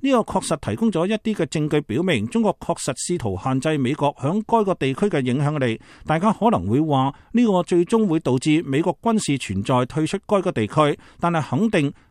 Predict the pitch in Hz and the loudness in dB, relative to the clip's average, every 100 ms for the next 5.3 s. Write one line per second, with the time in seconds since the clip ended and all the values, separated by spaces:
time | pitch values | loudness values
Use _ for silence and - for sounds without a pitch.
0 | - 131 135 131 131 170 160 226 110 87 | 2 4 4 4 4 2 4 0 0 -2
1 | 208 208 143 - 110 - 135 123 104 147 | -2 0 -2 -2 -4 -2 -2 -2 -2 0
2 | 120 110 131 101 - _ - - - - | 0 2 0 0 -4 _ -20 -20 -20 -2
3 | 190 165 92 117 143 - 127 127 185 170 | 4 6 4 0 0 0 0 2 2 2
4 | 98 104 190 190 156 - - 147 170 156 | 0 -2 -2 0 -2 -4 -2 -2 0 -2
5 | - 190 | -2 -2